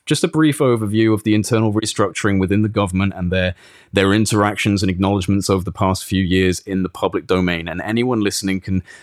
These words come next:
you know, certainly go to my YouTube channel, for example, Project Unity, and get a more detailed overview of the sea change that's occurred. And I think it's evident via the interviews I've managed to conduct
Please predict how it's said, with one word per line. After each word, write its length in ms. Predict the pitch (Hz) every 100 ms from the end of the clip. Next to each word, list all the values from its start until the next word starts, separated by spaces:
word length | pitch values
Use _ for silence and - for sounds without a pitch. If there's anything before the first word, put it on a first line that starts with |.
| -
you 80 | 107
know, 80 | 90
certainly 420 | - 113 110 101
go 220 | 104 98
to 300 | 95 98 87
my 200 | 87 98
YouTube 340 | 101 98 101
channel, 260 | - 98 98
for 160 | 92 92
example, 400 | 90 95 95 92
Project 340 | 98 92 90
Unity, 460 | 95 95 - 92 90
and 160 | 95
get 100 | 92
a 60 | 90
more 340 | 95 95 95 - - _ -
detailed 560 | 98 95 113 95 92 -
overview 560 | 107 104 95 95 95 95
of 100 | 92
the 80 | 92
sea 200 | - 185
change 380 | - 87 85 -
that's 180 | 85
occurred. 440 | 90 - 90 - -
And 220 | 101 101
I 80 | 98
think 320 | 101 156 156
it's 140 | 120 -
evident 680 | 107 151 156 - 87 98
via 400 | 107 98 104 120
the 180 | 107 98
interviews 560 | 113 139 - 92 90 87
I've 140 | 87
managed 320 | 95 101 95
to 60 | -
conduct 580 | - 90 87 92 110